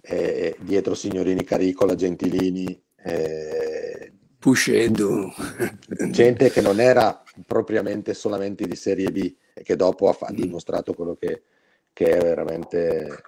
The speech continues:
Speaker 1: era. Mm, Scoglio aveva un, un principio,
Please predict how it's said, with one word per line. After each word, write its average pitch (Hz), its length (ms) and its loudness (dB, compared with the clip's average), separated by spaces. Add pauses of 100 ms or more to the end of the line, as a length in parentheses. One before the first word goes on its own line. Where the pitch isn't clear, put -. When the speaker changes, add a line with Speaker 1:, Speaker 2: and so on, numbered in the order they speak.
Speaker 1:
era. 80 320 -6 (540)
Mm, - 360 -8
Scoglio 160 640 4 (160)
aveva 110 460 4 (720)
un, 123 500 -2
un 135 160 0
principio, 98 760 2